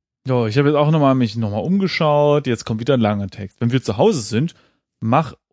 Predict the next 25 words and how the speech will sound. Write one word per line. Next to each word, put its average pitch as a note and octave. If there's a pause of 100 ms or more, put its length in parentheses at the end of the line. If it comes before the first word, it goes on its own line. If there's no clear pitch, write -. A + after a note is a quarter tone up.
(600)
uns E3 (160)
erstmal C#3+
eine A#2
schöne G3
warme C3
Suppe. A#2 (760)
Ich C3+
hab C#3
noch D3
zu -
arbeiten.“ A2+ (840)
„Ach -
komm, A#2+
heute C#3+
nicht C3
mehr, G#2
heute D#3
ist D#3+
doch D3
der C3+
erste E3
Mai.“ C3+ (840)
Der B2
erste B2+
Mai? D#3